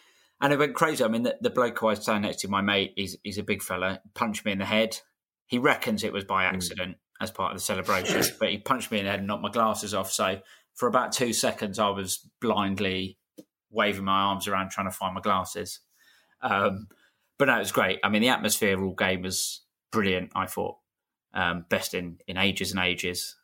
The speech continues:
Speaker 1: obviously helped by the performance. Um,
Speaker 2: Mm.
Speaker 1: but the noise level when you see the shot creep in for the s-, f-, for the two nil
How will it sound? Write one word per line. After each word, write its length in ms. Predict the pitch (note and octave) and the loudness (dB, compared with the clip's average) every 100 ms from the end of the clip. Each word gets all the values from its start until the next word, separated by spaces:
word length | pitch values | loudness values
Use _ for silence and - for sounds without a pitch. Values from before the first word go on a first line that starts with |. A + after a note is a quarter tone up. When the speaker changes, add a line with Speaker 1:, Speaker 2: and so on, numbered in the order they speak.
| - | -2
Speaker 1:
obviously 400 | G#2+ A2 G#2+ F#2+ | 2 2 2 2
helped 260 | A2 G2+ | 0 0
by 140 | G2+ G2 | 0 -2
the 80 | F#2 | 0
performance. 680 | G#2 G2+ F#2 F#2 - - - _ _ _ _ - | -2 -2 -4 -8 -10 -12 -14 _ _ _ _ 0
Um, 300 | G2 F2+ F#2 | 2 2 0
Speaker 2:
Mm. 240 | F2 E2 - | -6 -12 -2
Speaker 1:
but 140 | A#2+ G#2 | 2 4
the 80 | |
noise 420 | G#2+ A2+ A2 G#2 G#2+ | 4 6 6 4 4
level 560 | G2+ G2 F#2 F2+ E2+ _ | 4 4 0 -2 -6 _
when 480 | F#2+ G2 F2+ F2+ F2 - | -2 0 0 -2 -8 -6
you 120 | G2 | 0
see 320 | - A2 F#2 | 2 4 2
the 80 | F#2 | 0
shot 260 | - G#2+ - | 0 0 -2
creep 340 | - F#2+ - | -2 -2 0
in 300 | G2+ F2 E2+ _ _ _ _ | 0 0 -4 _ _ _ _
for 120 | - F#2 | -8 -4
the 60 | |
s-, 180 | F2+ - | -2 -4
f-, 280 | F#2+ F#2+ - - | -6 -12 -10 -6
for 100 | F#2 | -6
the 80 | E2+ | -2
two 240 | - F#2+ | 0 2
nil 400 | F#2 F2 F2 | 2 2 0